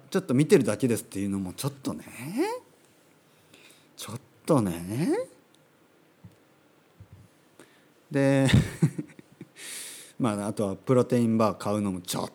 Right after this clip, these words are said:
とね。なので、まあ、もう一つのお店をね、今度覗きに行ったら、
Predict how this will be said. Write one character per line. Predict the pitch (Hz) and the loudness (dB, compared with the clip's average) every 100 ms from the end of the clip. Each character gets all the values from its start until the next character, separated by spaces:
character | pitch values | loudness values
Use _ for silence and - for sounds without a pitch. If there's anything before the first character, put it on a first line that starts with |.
| _ _ | _ _
と | - 90 | -10 -8
ね。 | 82 78 - - 135 370 466 494 _ _ _ _ _ _ _ _ _ - _ _ _ - | -8 -12 -12 -8 -6 -6 -8 -14 _ _ _ _ _ _ _ _ _ -20 _ _ _ -2
な | 156 147 | 0 2
の | |
で、 | 143 139 123 | 4 4 2
ま | 117 | 2
あ、 | 120 | 4
も | 170 | 2
う | |
一 | 214 269 | 2 0
つ | 185 | 0
の | |
お | 107 | 0
店 | 98 113 | -2 -4
を | 101 | -4
ね、 | 117 | -4
今 | - 101 | -4 -4
度 | |
覗 | 90 104 107 | -4 -4 -4
き | 104 | -4
に | 101 | -6
行 | 92 | -6
っ | - | -8
た | 98 | -6
ら、 | 92 92 85 | -4 -4 -6